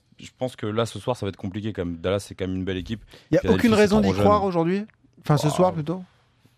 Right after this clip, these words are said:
Speaker 1: Si, ça peut passer. À un moment, comme dit Benji, à un moment ou à un autre, ça va passer, hein. Mais alors quand ? C'est ça la bonne question.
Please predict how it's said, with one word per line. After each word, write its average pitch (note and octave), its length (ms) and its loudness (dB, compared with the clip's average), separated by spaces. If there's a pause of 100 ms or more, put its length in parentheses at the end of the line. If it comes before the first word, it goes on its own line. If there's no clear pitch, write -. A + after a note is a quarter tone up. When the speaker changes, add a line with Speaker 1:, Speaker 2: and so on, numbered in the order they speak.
(320)
Speaker 1:
Si, F#3 260 -4
ça F#2+ 120 -2
peut F2 120 -4
passer. F3 380 0
À G2 80 -2
un G2 100 0
moment, G#2+ 380 0
comme G2 240 -2
dit G2 120 -4
Benji, D3 300 -2
à D3 40 -4
un - 20 -2
moment G2+ 180 0
ou G2 40 2
à - 20 2
un G2+ 40 -2
autre, A2+ 120 -6
ça F2+ 60 0
va F2 100 2
passer, A#2 300 -2
hein. C#3+ 120 -2 (580)
Mais E2+ 100 -8
alors E2+ 220 -6
quand ? A#2 200 -4 (280)
C'est G2+ 80 -14
ça A#2 60 -8
la C#3 60 -8
bonne G2 180 -6
question. G#2 280 -8